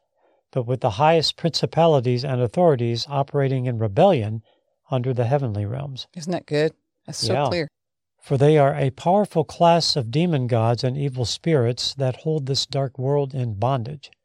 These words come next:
Speaker 1: Because of this, you must wear all the armor that God provides, so you're protected as you confront the slanderer. For you are destined for all things and will rise victorious.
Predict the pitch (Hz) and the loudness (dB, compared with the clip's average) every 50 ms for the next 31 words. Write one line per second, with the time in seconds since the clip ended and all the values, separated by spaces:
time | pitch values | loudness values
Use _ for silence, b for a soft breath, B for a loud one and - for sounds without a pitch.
0 | _ _ _ _ _ _ _ _ _ _ _ _ - 143 - - 165 151 120 135 | _ _ _ _ _ _ _ _ _ _ _ _ -6 -6 2 2 2 2 2 0
1 | 123 139 180 190 165 143 - - - 156 139 127 131 117 - - 123 135 147 151 | 0 2 2 4 2 2 0 -4 -4 -4 -4 -2 -2 -4 -4 -4 0 0 2 2
2 | 156 175 - 143 151 175 185 180 185 170 - 156 165 165 160 151 147 139 127 135 | 2 2 4 6 6 6 6 4 2 0 2 0 -2 -2 0 0 -2 0 0 0
3 | 135 120 117 135 131 139 135 - - 131 113 113 147 156 131 117 123 131 120 - | 0 0 0 0 0 0 0 -2 -4 -4 2 4 4 4 4 2 0 -2 -4 -6
4 | - _ _ _ _ _ _ _ _ _ _ - - 175 170 170 170 160 - - | -10 _ _ _ _ _ _ _ _ _ _ -4 -2 0 2 2 0 -2 -2 -4
5 | 151 135 - - 185 190 - - 143 123 143 139 127 120 113 131 117 - - 127 | -6 -6 0 0 0 0 2 -2 -4 -4 -2 -4 -4 -4 -4 -6 -6 -6 -6 -8
6 | 110 - - 151 151 147 - - - - - - 143 147 156 151 131 117 110 120 | -8 -6 -4 -4 -4 -4 -6 -6 -6 -4 -4 -4 -2 -2 0 0 -2 -4 -6 -8
7 | 139 143 131 113 _ _ _ _ _ _ _ _ _ _ _ _ _ _ - - | -8 -10 -12 -16 _ _ _ _ _ _ _ _ _ _ _ _ _ _ -6 -2
8 | 147 139 147 143 135 127 113 107 143 160 160 - - - 165 139 - - 139 131 | 0 2 2 2 2 2 0 2 2 2 2 0 -4 -4 -4 -4 -4 -6 -8 -8
9 | 123 131 143 156 190 208 - - - 160 139 135 131 127 117 - 151 127 117 117 | -2 2 4 6 6 4 2 0 -2 -2 0 0 -2 -4 -6 -6 -6 -4 -4 -2
10 | 113 107 107 117 120 123 127 127 113 104 113 120 107 - - 131 123 110 104 127 | -2 -2 0 0 2 2 2 0 -2 -4 -6 -8 -8 -6 -6 -4 -4 -4 -6 -8
11 | 135 123 - - | -10 -12 -12 -14